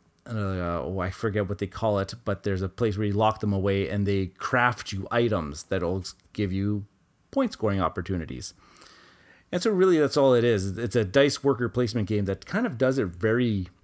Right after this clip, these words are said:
very well. It's nothing groundbreaking or unique about it, but it is a lot of fun. It doesn't take a long time. It's only about, oh, our learning game took us an hour, for, for a two-player game, and I don't think that there would be very much more,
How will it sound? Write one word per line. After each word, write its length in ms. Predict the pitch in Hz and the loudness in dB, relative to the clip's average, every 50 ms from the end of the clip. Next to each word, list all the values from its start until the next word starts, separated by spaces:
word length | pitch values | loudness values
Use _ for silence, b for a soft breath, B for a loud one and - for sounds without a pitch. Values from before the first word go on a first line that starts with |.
| _ _ _ _ _ _ _ _ _ _ - _ _ _ _ - | _ _ _ _ _ _ _ _ _ _ -20 _ _ _ _ -10
very 400 | 110 92 131 135 143 139 117 101 | -2 4 4 6 6 6 4 0
well. 400 | 92 90 98 90 101 123 139 127 | 0 0 0 2 2 0 0 0
It's 220 | - 110 98 113 | -2 -4 0 2
nothing 400 | 123 143 147 - 196 139 107 92 | 2 2 2 2 0 0 0 -2
groundbreaking 920 | 90 - - 92 78 - 82 104 107 98 110 120 127 123 127 151 143 135 | -6 -8 -6 -4 -2 -2 0 -2 -2 -2 -2 -2 -2 -2 -2 -2 -2 -2
or 220 | - 92 98 95 92 | 0 0 0 0 0
unique 400 | 90 87 90 92 92 104 113 - | 0 -2 -2 -2 -2 -2 -2 -2
about 280 | 147 127 139 143 151 | 0 2 2 2 2
it, 100 | 170 170 | 0 0
but 100 | - 113 | -2 -2
it 140 | 107 110 110 | 0 2 2
is 160 | 170 262 277 | 2 2 2
a 40 | 277 | 0
lot 280 | 170 120 123 113 107 95 | 0 2 2 2 2 2
of 100 | 78 - | 0 -4
fun. 460 | - - - - 117 98 82 71 62 | -8 -14 -4 -2 -2 -2 -2 -4 -6
It 100 | 64 85 | -8 -2
doesn't 300 | 101 143 185 262 294 285 | 0 0 2 2 0 2
take 220 | - 165 170 170 | 2 0 0 0
a 60 | 170 143 | -2 -2
long 360 | 123 113 98 90 85 85 85 | 0 2 2 0 0 -2 -6
time. 300 | - 82 76 65 62 - | -6 -6 -6 -6 -6 -10
It's 160 | 92 90 - | -10 -4 -4
only 240 | 135 160 202 226 214 | -2 -2 -2 -2 -2
about, 480 | 196 143 135 139 131 131 123 120 - - B B B B B B B B B B B B B B B _ | -2 0 2 4 4 4 2 0 -4 -10 B B B B B B B B B B B B B B B _
oh, 180 | 123 131 135 | 2 4 4
our 240 | 127 98 127 135 131 | 4 4 4 4 4
learning 380 | 123 120 131 135 139 139 127 123 | 4 4 4 4 6 4 4 4
game 260 | 117 123 120 120 117 | 2 2 0 0 -2
took 240 | 104 - 135 120 - | -2 -2 -4 0 0
us 140 | 123 104 98 | -2 -2 0
an 160 | - 107 104 | -4 -4 0
hour, 500 | 82 98 98 90 78 64 - - - - _ - _ _ _ _ _ _ _ _ | 2 2 2 2 0 -4 -10 -14 -16 -20 _ -20 _ _ _ _ _ _ _ _
for, 300 | - - 98 98 92 90 | -4 0 2 2 2 0
for 220 | - - 104 95 87 | 0 0 0 0 0
a 120 | 92 92 | 0 -2
two-player 500 | 87 - - 123 113 - - 107 92 90 | -4 -4 -2 -2 -2 0 0 0 0 0
game, 320 | 90 85 90 87 90 85 | 0 0 -2 -2 -2 -2
and 100 | 85 90 92 | -2 -2 -2
I 60 | 92 | -2
don't 260 | 92 - 156 202 202 - | 0 0 -2 -2 -2 -4
think 160 | 214 180 - | -6 -8 -8
that 100 | - - | -8 -4
there 120 | - 120 110 | -2 -2 0
would 200 | 110 110 101 95 | 0 -2 -2 -2
be 180 | 117 110 107 | -2 0 0
very 280 | 101 104 113 104 104 104 | 0 0 2 2 2 2
much 340 | 101 98 98 95 - - 92 | 2 0 0 -2 -4 -6 -6
more, 500 | 92 92 95 92 90 82 78 71 - | -4 -4 -2 -2 0 -2 -2 -2 -6